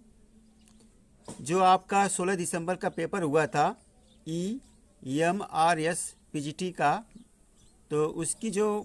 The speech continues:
प्रॉब्लम आपकी है, हम कई वीडियो इसकी अपलोड कर दिया अलग-अलग पार्ट बनाकर। आज हम सीक्वेंस सीरीज यानी एपी, जीपी, एचबी की प्रॉब्लम हम आपको कुछ ट्रिक द्वारा बताएंगे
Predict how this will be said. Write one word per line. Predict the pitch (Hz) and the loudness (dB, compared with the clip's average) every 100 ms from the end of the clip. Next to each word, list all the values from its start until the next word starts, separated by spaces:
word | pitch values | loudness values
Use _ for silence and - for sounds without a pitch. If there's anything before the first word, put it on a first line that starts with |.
| - | -6
प्रॉब्लम | 160 156 160 185 190 | 2 4 4 0 0
आपकी | 170 - 160 147 | 0 -2 -4 -4
है, | 180 214 | -4 -6
हम | 135 165 147 - | -8 -8 -8 -2
कई | 170 202 226 _ _ _ | -2 -2 -6 _ _ _
वीडियो | 123 151 160 202 | -6 -4 -2 -2
इसकी | 175 - 175 | -4 -4 -4
अपलोड | - 170 185 | -2 -2 -4
कर | - 151 | -2 -2
दिया | 147 156 | -2 -2
अलग-अलग | 165 160 160 156 - | 0 0 -2 -4 -2
पार्ट | 147 139 | -2 -2
बनाकर। | 139 139 - 165 - - _ - | -4 -4 -4 -8 -8 -20 _ -2
आज | 147 175 208 | 2 2 2
हम | 190 190 | -4 -6
सीक्वेंस | - 151 175 190 | -8 -6 -4 -4
सीरीज | - 165 156 - | -4 -4 -4 -4
यानी | 135 147 165 160 | -6 -4 -6 -6
एपी, | 156 151 190 | -8 -6 -10
जीपी, | 156 151 139 175 | -8 -8 -6 -6
एचबी | 165 131 165 | -8 -8 -10
की | 165 151 | -8 -8
प्रॉब्लम | 131 120 127 160 214 _ _ _ _ 151 | -4 -4 -2 -6 -8 _ _ _ _ -4
हम | 180 165 | -2 0
आपको | 156 151 202 190 | 0 -2 -6 -4
कुछ | 202 175 - | -6 -8 -8
ट्रिक | 196 214 | -8 -6
द्वारा | 147 147 151 | -2 0 -2
बताएंगे | 143 143 139 143 170 | -2 -2 -2 -2 -4